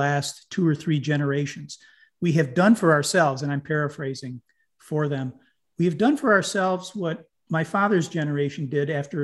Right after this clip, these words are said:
the Second World War, and probably your dad's too. We've created a community, a society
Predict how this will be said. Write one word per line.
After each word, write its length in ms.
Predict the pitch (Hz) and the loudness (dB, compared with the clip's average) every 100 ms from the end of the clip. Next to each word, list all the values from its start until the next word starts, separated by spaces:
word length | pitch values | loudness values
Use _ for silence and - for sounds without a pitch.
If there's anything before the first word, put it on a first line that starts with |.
| 143 151 | -4 -6
the 100 | 135 | -6
Second 260 | 170 156 143 | -6 -4 -4
World 260 | 143 139 135 | -2 -4 -2
War, 380 | 135 131 120 _ _ _ | -4 -4 -8 _ _ _
and 180 | 143 131 | -10 -4
probably 340 | 147 147 143 143 | -4 -2 -2 -2
your 160 | 143 135 | -2 -2
dad's 300 | 143 139 - | -4 -6 -8
too. 260 | - 143 123 _ _ _ _ - | -8 -8 -8 _ _ _ _ -4
We've 220 | 170 175 | -2 -2
created 480 | - 185 180 190 185 - - | -2 0 2 2 0 -6 -8
a 100 | 165 | -8
community, 760 | 165 151 156 175 190 190 196 269 | -4 -2 0 0 0 -2 -2 -4
a 100 | - | -6
society 840 | 143 - 175 165 175 175 185 | -6 -4 0 2 2 0 -2